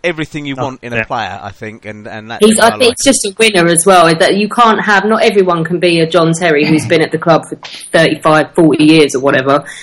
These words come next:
Speaker 3: um, but when Cahill puts a Chelsea shirt on, he is diehard blue, and I don't think you can ask for much more than that.
Speaker 2: No,
Speaker 1: Well
Speaker 2: that's
Speaker 1: said.
Speaker 2: abs-, absolutely true. Uh, Andrew?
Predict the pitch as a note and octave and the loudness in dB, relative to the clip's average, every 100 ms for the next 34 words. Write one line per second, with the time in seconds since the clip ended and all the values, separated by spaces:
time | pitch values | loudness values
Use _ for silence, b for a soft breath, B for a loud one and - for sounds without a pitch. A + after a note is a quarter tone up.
0 | B B F3 E3+ E3+ - - F#3 F#3 F#3+ | B B 4 4 2 -2 0 2 4 4
1 | F#3 F#3 - _ - G#3 F#3 F3+ F3+ F#3 | 4 2 -6 _ -6 0 2 2 0 -4
2 | F3 - F3+ F3 D#3+ - C#3+ - C#3 D3+ | -4 0 0 0 -4 -4 -2 0 0 0
3 | D3+ E3+ E3 D#3+ - E3 D#3 D#3+ D#3 D#3 | 0 2 2 2 2 2 4 2 2 0
4 | - F3 D3 D3+ D#3+ E3 E3 D#3 D#3+ E3+ | 0 2 4 2 2 0 0 -2 0 2
5 | E3+ E3 - C3+ C3+ - C#3+ - - C#3+ | 2 0 0 -2 -2 -6 -8 -8 -4 -4
6 | C3+ C3 C#3 D3 - D#4+ G#2 - - B2+ | -2 -4 -4 -8 -4 -2 -2 -4 -8 -6
7 | B2+ - - - C#3 - - _ - D3 | -4 -6 -8 -10 -14 -14 -18 _ -6 -4
8 | - B2+ A#2 C3 A2 A2+ C#3 C3+ D#3+ C#3 | -4 -6 -4 -2 -2 0 0 2 2 0
9 | A2 | -2